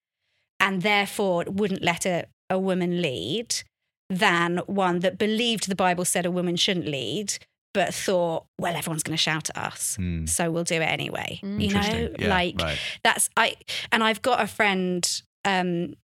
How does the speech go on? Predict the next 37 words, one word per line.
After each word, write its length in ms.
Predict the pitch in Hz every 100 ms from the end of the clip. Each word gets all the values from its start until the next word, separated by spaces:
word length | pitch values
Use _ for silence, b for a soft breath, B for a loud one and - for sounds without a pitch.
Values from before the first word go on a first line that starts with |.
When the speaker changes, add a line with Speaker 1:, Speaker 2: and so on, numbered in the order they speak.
| _ -
Speaker 1:
who 320 | 202 190 180 -
is 760 | 180 170 165 170 - - - - _ _ _ - -
gay, 560 | 196 170 147 196 196 _ 196
who's 180 | 196 -
same-sex 520 | 202 185 175 180 -
attracted, 800 | 180 190 156 - - - 196 - -
and 160 | 190
his 320 | 170 214 196
stance 560 | 185 - 214 190 175 -
is 160 | 180 -
he 240 | - 208
goes 380 | 180 202 202 202
to 140 | -
a 60 | 185
church 440 | - 196 175 160
which 180 | 196 -
wouldn't 260 | 208 180 -
marry 260 | 175 175 160
him, 320 | 165 - 170 _ -
even 180 | 196 190
Speaker 2:
Mm. 40 |
Speaker 1:
though 60 | 185
there 100 | 175
are 40 |
plenty 400 | 170 - 202 -
in 120 | 151 165
London 500 | 170 170 156 151 175 -
Speaker 2:
Mm. 200 | 107 90 76
Speaker 1:
that 160 | - -
would, 420 | 180 151 50 - -
Speaker 2:
Mm-hmm. 200 | 87 90 82 -
Speaker 1:
uh, 260 | 190 185 185 -
because 880 | - - 247 226 170 - 190 - -
he 260 | - 214 190
says, 400 | - 190 175 170 - -
"My 200 | 196 180
primary 800 | - 214 208 185 165 156 156